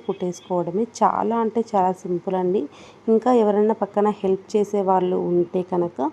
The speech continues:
మనకి ఇది only half an hour టైమే పడుతుంది. చాలా అంటే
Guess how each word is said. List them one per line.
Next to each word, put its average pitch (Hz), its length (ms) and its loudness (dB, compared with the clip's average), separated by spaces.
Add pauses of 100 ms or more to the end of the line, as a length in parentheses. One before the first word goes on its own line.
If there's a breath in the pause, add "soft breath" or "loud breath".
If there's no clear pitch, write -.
(420 loud breath)
మనకి 208 260 0
ఇది 220 100 0 (160)
only 208 300 2 (100)
half 185 280 2
an 196 100 4
hour 196 120 0 (120)
టైమే 196 340 2
పడుతుంది. 185 460 -4 (220)
చాలా 185 440 -2
అంటే 190 200 -2